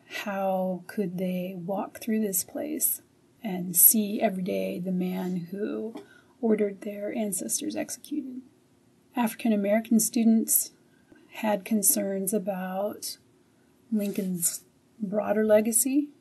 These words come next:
in terms of emancipation and slavery. We heard from other groups of students, uh, Chicano Latino students, Asian American students,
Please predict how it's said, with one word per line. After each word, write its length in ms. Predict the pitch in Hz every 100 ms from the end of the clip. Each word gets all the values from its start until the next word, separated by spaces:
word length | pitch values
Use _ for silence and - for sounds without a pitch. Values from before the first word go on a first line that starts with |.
| _
in 180 | - 196
terms 560 | 185 196 185 185 185 190
of 180 | 185 180
emancipation 1300 | 185 185 170 - - 214 214 226 214 202 196 202 -
and 120 | 185
slavery. 760 | 170 - 196 196 196 196 196 196 - _ _ - _ _ _ -
We 220 | 214 208 196
heard 280 | 196 190
from 800 | 185 - 196 185 180 180 180 214 - _ _ _ _
other 200 | 233 214
groups 340 | 214 202 180 -
of 100 | 185
students, 840 | - 202 196 196 190 262 - - - _ _
uh, 160 | 208 190
Chicano 420 | 170 - 208 185
Latino 460 | 180 180 - 220 214
students, 880 | 196 - 202 196 190 196 - - -
Asian 360 | 247 196 190 185
American 420 | 185 185 185 185
students, 600 | - 190 180 185 220 -